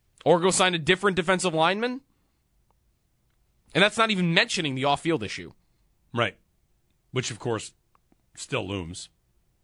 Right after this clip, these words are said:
Speaker 1: I think it does. It hasn't been talked about anywhere since, I guess, the week that it happened. But that nine one one call is out there. So, like, that happened. I don't know if anything will come of it. The league,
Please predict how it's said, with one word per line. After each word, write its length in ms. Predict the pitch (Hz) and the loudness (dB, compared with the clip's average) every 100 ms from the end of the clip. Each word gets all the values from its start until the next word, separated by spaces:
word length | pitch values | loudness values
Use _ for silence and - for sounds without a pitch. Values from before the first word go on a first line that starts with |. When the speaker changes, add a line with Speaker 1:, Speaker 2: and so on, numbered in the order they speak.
| _ _ | _ _
Speaker 1:
I 80 | - | -8
think 220 | 110 175 | -2 -2
it 100 | 117 | -2
does. 380 | 82 78 - - - | -12 -12 -12 -12 -6
It 100 | 120 | -4
hasn't 220 | 123 117 | -2 -2
been 380 | 110 95 92 - _ _ _ - | -2 -4 -8 -12 _ _ _ -12
talked 340 | - 120 131 | -6 -2 -2
about 300 | 127 104 95 _ | -4 -6 -6 _
anywhere 560 | 117 151 147 92 85 101 - - - - - | -2 0 0 -4 -10 -12 -16 -20 -20 -20 -4
since, 480 | - 131 104 - - | 0 2 0 -4 -4
I 100 | 113 | -2
guess, 220 | 117 - | -2 -4
the 120 | 113 | -6
week 320 | 92 120 - | -2 -4 -2
that 120 | 123 | -2
it 120 | 98 98 | -2 0
happened. 420 | 127 131 87 - _ _ _ - | 0 0 -10 -14 _ _ _ -2
But 300 | 113 98 - _ - | 0 0 -4 _ -2
that 180 | 143 170 | 0 2
nine 220 | 180 190 | 2 2
one 160 | 180 156 | 2 2
one 180 | 165 151 | 0 2
call 240 | 127 101 | 0 -2
is 100 | 95 | 0
out 160 | 120 - | -2 -2
there. 220 | 65 - _ - | -12 -16 _ -4
So, 480 | - 110 101 95 - _ _ _ 104 | 0 0 0 -4 -10 _ _ _ -10
like, 200 | 98 87 - | -10 -6 0
that 200 | 139 143 | 2 2
happened. 400 | 165 160 76 - | -2 -2 -16 -8
I 80 | 127 | -2
don't 120 | 143 | 0
know 120 | 143 | 2
if 80 | 135 | 2
anything 300 | 143 135 139 | 0 0 -2
will 100 | 120 | -4
come 240 | - 147 | -2 -2
of 100 | 160 | 0
it. 180 | 196 202 - | -2 -2 -8
The 100 | 107 | -10
league, 440 | 101 135 160 151 | -4 -2 -2 -4